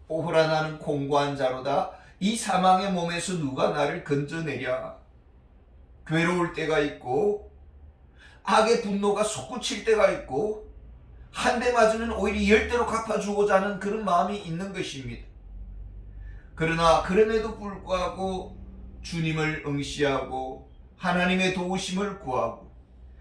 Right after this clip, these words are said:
나의 연약함을 주님 앞에 내려놓고 주님의 십자가를 바라보면서 긴-, 견딜 수 있는 마음을 달라고 구하는 자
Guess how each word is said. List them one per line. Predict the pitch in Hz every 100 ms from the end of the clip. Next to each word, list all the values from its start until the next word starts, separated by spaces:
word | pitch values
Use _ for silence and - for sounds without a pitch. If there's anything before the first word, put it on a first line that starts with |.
| -
나의 | - 175 180 180
연약함을 | 175 170 165 160 165 165 160 151
주님 | 165 156
앞에 | 156 151 156 147
내려놓고 | 143 143 139 135 127 - - - - - - - - - - -
주님의 | - 185 185 190
십자가를 | 208 - 185 180 180 180
바라보면서 | 180 165 175 175 165 160 156 170 160 151 - - -
긴-, | - 208 208 -
견딜 | - 214 220 233
수 | - 208
있는 | 202 208
마음을 | 160 160 196 196
달라고 | 143 139 143 143 165 156 -
구하는 | - 139 139 147 147 147
자 | - -